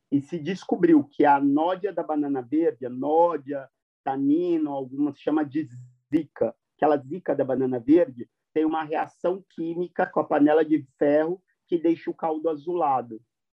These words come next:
Por isso que o peixe azul marinho, que é, é a, é a reação química da ban-, da, da nódia da banana verde com a panela de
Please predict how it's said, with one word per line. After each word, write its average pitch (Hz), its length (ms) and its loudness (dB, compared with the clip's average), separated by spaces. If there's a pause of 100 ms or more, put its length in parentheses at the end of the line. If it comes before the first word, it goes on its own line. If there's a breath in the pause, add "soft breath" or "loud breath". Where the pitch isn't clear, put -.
(1120)
Por 151 180 -4
isso 170 280 -12
que - 100 -2
o 175 120 -2 (140)
peixe 165 400 0
azul 160 260 -2
marinho, 156 440 0
que - 120 -10
é, 123 200 -6 (500)
é 123 200 2
a, 127 520 -4 (720)
é - 100 -2
a 123 60 2
reação 139 400 0
química 160 480 -2
da 147 120 -4
ban-, 143 440 0
da, 135 200 -2
da 127 480 -6
nódia 170 360 -4
da 165 100 -10
banana 147 480 -4
verde 139 260 -6
com - 100 -10
a - 40 -14
panela 151 340 -2
de - 120 -14